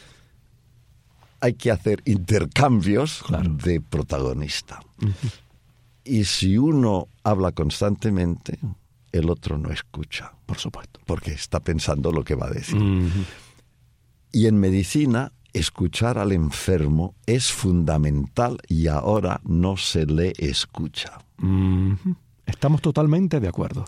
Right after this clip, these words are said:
Speaker 1: El médico ahora tiene su pantalla, tiene sus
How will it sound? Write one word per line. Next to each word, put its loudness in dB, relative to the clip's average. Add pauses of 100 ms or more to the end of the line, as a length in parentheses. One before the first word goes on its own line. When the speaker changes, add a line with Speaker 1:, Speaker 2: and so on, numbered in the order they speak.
(440)
Speaker 1:
El 4
médico 2
ahora 2 (320)
tiene 0
su -2
pantalla, -2 (480)
tiene 0
sus -4